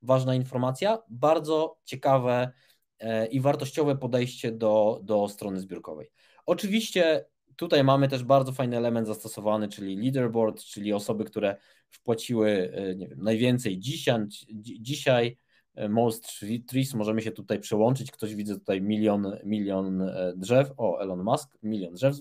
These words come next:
posadził, okej. To też jest, e, element budujący, jeśli macie taką możliwość, żeby wyświetlać, e, osoby, k-, wpłacające, albo na przykład zrobić jakiś ranking, na przykład osób z imienia, nazwiska,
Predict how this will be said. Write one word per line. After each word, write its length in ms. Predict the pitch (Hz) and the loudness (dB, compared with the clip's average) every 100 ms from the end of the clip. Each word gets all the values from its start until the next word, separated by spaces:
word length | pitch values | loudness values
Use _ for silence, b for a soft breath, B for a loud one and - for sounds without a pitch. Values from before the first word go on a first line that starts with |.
| - | -8
posadził, 420 | 131 135 131 131 B B B | -2 0 0 -2 B B B
okej. 380 | 151 139 107 90 b b b b - - | 2 6 6 6 b b b b -18 2
To 100 | 156 | 4
też 180 | 160 - | 6 2
jest, 220 | 127 - | -2 -4
e, 220 | - 131 | -4 0
element 380 | 135 143 151 139 | 4 6 6 2
budujący, 640 | 127 127 131 135 139 139 135 | 0 2 6 6 4 0 -2
jeśli 280 | 123 - | -4 -2
macie 280 | 127 160 180 | 2 2 0
taką 220 | 143 143 | -6 -4
możliwość, 520 | 127 113 113 107 107 - | -4 -2 -4 -4 -6 -2
żeby 380 | 117 113 110 b b b _ | 0 2 0 b b b _
wyświetlać, 880 | 120 127 - 165 160 117 101 - - _ - | -8 -6 0 0 2 0 0 -6 -18 _ -6
e, 1080 | 113 104 104 98 101 98 98 95 101 104 - - | -2 0 -2 -4 -6 -8 -8 -8 -10 -12 -16 -8
osoby, 460 | 123 147 139 117 | -2 2 4 2
k-, 100 | 113 - 135 | -2 -10 -2
wpłacające, 640 | 190 185 294 120 107 104 | 0 0 0 -2 -4 -4
albo 260 | 139 185 277 | 0 4 4
na 120 | 214 | 2
przykład 460 | - 147 131 113 113 | -4 -6 -2 -2 -2
zrobić 400 | 131 175 147 135 | -2 -2 -2 -6
jakiś 400 | 120 113 - _ _ - | -6 -10 -14 _ _ 0
ranking, 560 | 117 147 147 131 101 | 2 4 2 -2 -8
na 80 | 110 | -8
przykład 320 | 107 - 107 | -8 -6 -6
osób 300 | 101 - 98 | -6 -10 -10
z 120 | 104 135 | -12 -2
imienia, 560 | 139 170 151 131 123 | 0 2 2 2 2
nazwiska, 600 | 113 110 113 143 - 127 | -2 -4 -4 -6 -2 0